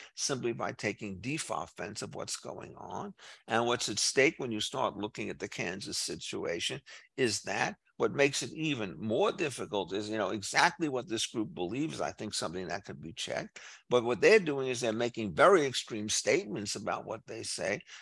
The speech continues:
but they're not quoting anything from their website or anything from the current litigation, which sort of supports those statements. And so, in effect, one of the things you're worried about as to whether or not the critics of these groups are in fact engaged in a form of defamation of their own.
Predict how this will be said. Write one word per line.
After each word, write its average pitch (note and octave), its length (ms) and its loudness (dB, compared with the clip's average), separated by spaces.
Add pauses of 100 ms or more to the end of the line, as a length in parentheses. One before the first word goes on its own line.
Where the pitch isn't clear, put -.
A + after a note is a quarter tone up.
(100)
but - 160 -4
they're C3+ 100 6
not C3+ 280 2
quoting B2 400 2
anything A#2 340 -2
from F#2+ 180 -8
their G2+ 160 0
website G#2+ 600 0
or G2+ 100 2
anything A#2 360 -2
from G#2 120 -6
the G2 120 -4
current F#2+ 360 -2
litigation, F#2 720 -4
which G2 180 -6
sort F2 180 -2
of D2+ 80 -4
supports - 540 -4
those D#2 240 -4
statements. A#2 540 -10 (380)
And B2 140 2
so, C#3 280 4
in B2+ 80 0
effect, G3+ 400 4 (280)
one D#3+ 200 4
of D3+ 100 2
the D#3 80 -2
things C#3 160 -2
you're C#3+ 100 4
worried - 320 4
about D3 300 4
as - 140 0
to D3+ 80 -2
whether C#3 260 4
or C3+ 80 2
not B2 240 2
the A#2 80 -2
critics - 500 0
of G#2+ 160 -4
these C#3+ 300 -2
groups C#3+ 560 -2 (340)
are C3 240 6
in B2+ 100 -2
fact A#2+ 320 0
engaged A#2 480 0
in A#2+ 100 -4
a A2+ 40 -4
form G2+ 320 -6
of A2+ 100 -10
defamation G2+ 680 -4
of D#3+ 140 -12
their E3+ 220 -6
own. - 200 -8